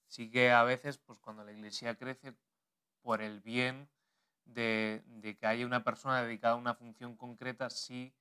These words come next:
se le da una remuneración, sí se le reconoce su trabajo, ¿vale? Pero porque ya no está, eh, sirviendo, sino está trabajando,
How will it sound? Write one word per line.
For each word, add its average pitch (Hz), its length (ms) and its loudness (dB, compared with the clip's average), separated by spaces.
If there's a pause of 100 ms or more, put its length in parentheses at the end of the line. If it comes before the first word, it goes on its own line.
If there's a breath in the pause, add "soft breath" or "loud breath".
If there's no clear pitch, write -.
(320)
se - 180 -16
le 113 80 2
da 113 260 10
una 120 200 0
remuneración, 107 840 -6
sí 117 120 -14
se 113 140 -8
le 110 100 -8
reconoce 107 520 -12
su - 160 -20
trabajo, 104 460 6 (500)
¿vale? 104 240 -16 (320)
Pero 98 200 -20
porque 95 300 -20
ya 107 420 -4
no 113 260 -10
está, 110 420 0 (580)
eh, 107 520 -8
sirviendo, 117 600 -6
sino 113 200 -12
está 117 260 -2
trabajando, 117 1080 4